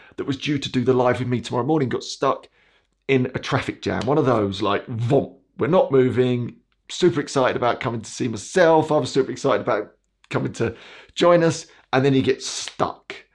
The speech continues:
And what was really different and apparent, and I don't think this come up in the podcast, was that in that moment, Matt,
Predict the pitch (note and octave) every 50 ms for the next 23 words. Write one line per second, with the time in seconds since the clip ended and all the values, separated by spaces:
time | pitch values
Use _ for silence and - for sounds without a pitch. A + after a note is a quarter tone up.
0 | _ _ _ - - - _ _ _ _ _ - B2+ C3+ E3 F3 F3 E3 C3 E3+
1 | E3+ C3 C3 - E3 D3+ - - A#2+ G#2 - A2+ A2+ A2+ - - - D#3 D3+ C3+
2 | A2+ E2 F2+ G#2+ G#2 C#3+ D3 C#3 - A2 E2+ G2+ - - - A#2 A#2 A2+ - B2+
3 | A2+ G#2 - - F#3+ F#3 - D3+ A#2+ A2 A2+ - - - _ _ _ _ _ _
4 | _ _ _ _ _ _ _ - C#3 C3 - D3+ C#3+ - - - F#3 F#3+ F#3 F3
5 | E3 - - - D#3 E3 D#3 C3 F#2 - G#2+ D#3 F3 E3 - _ _ _ _ _
6 | _ _ _ _ _ _ _ _ _ _ - C#3 D3 C3+ G#2 B2 D3+ - - -